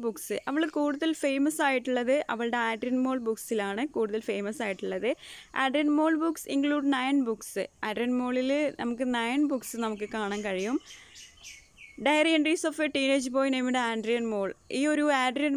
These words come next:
മോൾ എന്നുള്ള ബുക്കിൽ കാ-, അതായത് അതിലുള്ള ക്യാരക്ടർ എന്ന് പറയുന്നത് ഒരു ടീനേജ് ബോയ് ആണ്. ഏഹ്, അവൻ്റെ പേരാണ് ഈ ആഡ്രിയൻ മോൾ എന്നുള്ളത്. അവൻ്റെ ലൈഫ് എക്സ്പീരിയൻസസ് ആ-, ഒരു ഡയറി എൻട്രിയിലൂടെ ചിത്രീകരിക്കുകയാണ്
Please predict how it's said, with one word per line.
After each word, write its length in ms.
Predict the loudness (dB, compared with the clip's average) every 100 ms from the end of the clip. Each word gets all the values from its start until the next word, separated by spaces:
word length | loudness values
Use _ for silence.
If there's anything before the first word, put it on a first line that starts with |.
| 2
മോൾ 120 | 2 2
എന്നുള്ള 260 | 0 -2 -2
ബുക്കിൽ 300 | -4 -2 0 2 0 -2
കാ-, 160 | 0 0 -2 -2 0
അതായത് 260 | 2 2 2
അതിലുള്ള 420 | 2 2 2 2 0 -2
ക്യാരക്ടർ 480 | 0 2 0 -2 -2 -2
എന്ന് 100 | 0 0
പറയുന്നത് 440 | 0 0 0 0 0
ഒരു 100 | 0 -2
ടീനേജ് 520 | -2 0 0 -2 -4 -4
ബോയ് 320 | -2 0 0 0 0
ആണ്. 180 | -2 -4 -6 -18 -20 -12 -6 -2
ഏഹ്, 420 | 0 0 0 -2 -2
അവൻ്റെ 260 | -2 -2 0
പേരാണ് 400 | 0 2 0 0 0
ഈ 40 | 0 -2
ആഡ്രിയൻ 320 | -2 -2 -2 -2
മോൾ 140 | -2 -2
എന്നുള്ളത്. 440 | -2 -4 -4 -2 -2 -2
അവൻ്റെ 220 | -2 0 0 0
ലൈഫ് 300 | -2 -4 -4 -4
എക്സ്പീരിയൻസസ് 800 | -6 -4 -2 0 -2 -4 -6 -6
ആ-, 80 | -4 -2
ഒരു 100 | -2 0
ഡയറി 340 | 0 0 0 0 0
എൻട്രിയിലൂടെ 540 | -2 -2 -2 0 -2 -6 -18 -20 -20 _ -10
ചിത്രീകരിക്കുകയാണ് 840 | -2 0 2 2 2 -2 0